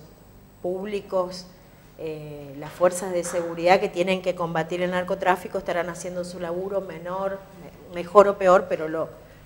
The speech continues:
lo, lo tienen que hacer ellos. Ahora bien, el municipio tiene, eh, injerencias en la salud pública en cuanto a la prevención, ¿no? Eh,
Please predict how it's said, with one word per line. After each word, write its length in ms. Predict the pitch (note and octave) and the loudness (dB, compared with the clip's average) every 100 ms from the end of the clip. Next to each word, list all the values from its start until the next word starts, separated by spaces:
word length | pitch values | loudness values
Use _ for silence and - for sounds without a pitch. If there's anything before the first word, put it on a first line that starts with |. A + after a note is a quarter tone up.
| - | -12
lo, 80 | E3 - - - - B2+ D#3 | -12 -12 -20 -20 -16 -14 -12
lo 120 | D#3 | -6
tienen 260 | F3+ F#3+ | -4 -4
que 60 | F#3 | -4
hacer 260 | F3+ F#3+ G3+ | -2 -2 0
ellos. 440 | G3+ G3 G3 - - - - | 0 -2 -6 -8 -18 -20 0
Ahora 260 | F#3 G#3+ G#3+ | 8 10 10
bien, 240 | F3+ D#3 - - - - - | 8 2 -2 -14 -20 -20 -6
el 120 | F3+ | -4
municipio 640 | F#3 G#3+ A3+ - G#3 B3 A#3 | -4 -4 -4 -6 -4 -2 -2
tiene, 420 | G#3 G#3 A3 - - - - - - | -2 -4 -4 -8 -12 -18 -18 -18 -12
eh, 540 | F3 D#3+ D#3 D3 D3 - | -10 -6 -6 -6 -10 -8
injerencias 1000 | A3+ C4+ C4 A3 G#3+ G3 F#3+ G#3 G#3+ - F3 | -4 -4 -2 2 4 2 0 -2 -2 -4 -8
en 100 | E3 | -8
la 100 | D#3+ | -8
salud 320 | E3+ F3+ G3+ | -8 -6 -6
pública 580 | - A3 G#3+ A#3 A#3 A3+ | -2 -2 -2 -4 -4 -4
en 80 | F#3+ | 0
cuanto 260 | F#3 F3+ | -2 0
a 60 | E3+ | -6
la 140 | D#3+ | -6
prevención, 600 | E3 D#3 D#3 - G#3 F#3 D3+ | -6 -6 -6 0 4 4 0
¿no? 60 | D#3+ - - - - - - - - | -12 -16 -18 -20 -20 -20 -20 -20 -12
Eh, 520 | E3+ D#3+ D#3+ D#3 | -10 -8 -10 -10